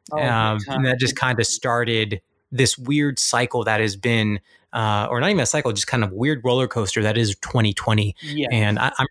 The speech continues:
Speaker 2: ready to get off this ride, man. <laughs>
Speaker 1: Yeah, no, I'm, I'm, I'm with you, man. I'm ready to, uh, to, you know, the passing of Kobe, R I P to, to, in my consideration, uh, for my, for my own personal opinion, I think he's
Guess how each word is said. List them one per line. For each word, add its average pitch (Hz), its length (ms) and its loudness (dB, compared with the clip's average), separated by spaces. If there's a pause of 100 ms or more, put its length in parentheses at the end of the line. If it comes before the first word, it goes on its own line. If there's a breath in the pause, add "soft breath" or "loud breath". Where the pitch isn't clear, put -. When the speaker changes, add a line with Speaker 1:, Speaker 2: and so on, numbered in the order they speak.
Speaker 2:
ready 147 180 0
to 110 40 2
get 113 180 0
off 110 200 0
this - 200 -4
ride, 104 200 0
man. 95 300 2
<laughs> 494 240 -4
Speaker 1:
Yeah, 165 180 -2
no, 165 260 0
I'm, 175 160 -2
I'm, 170 200 -4
I'm 160 240 -2
with 143 260 -4
you, 127 80 -10
man. 123 200 -8
I'm 131 140 -8
ready 139 280 -4
to, 127 400 -8
uh, 117 220 -10 (100)
to, 131 200 -16
you 135 80 -10
know, 123 260 -10 (360)
the 147 60 -10
passing 165 380 -2
of 156 60 -4
Kobe, 147 400 -2 (180)
R 139 160 -4
I 160 120 -2
P 151 360 -4
to, 135 400 -6
to, 131 220 -6 (400)
in 156 100 -4
my 175 180 0
consideration, 151 600 -2
uh, 135 140 -6
for 143 120 -10
my, 147 280 -4
for 147 160 -10
my 156 300 -2
own 147 280 -6
personal 147 320 -6
opinion, 127 220 -8
I 120 40 -8
think - 160 -14
he's 135 200 -10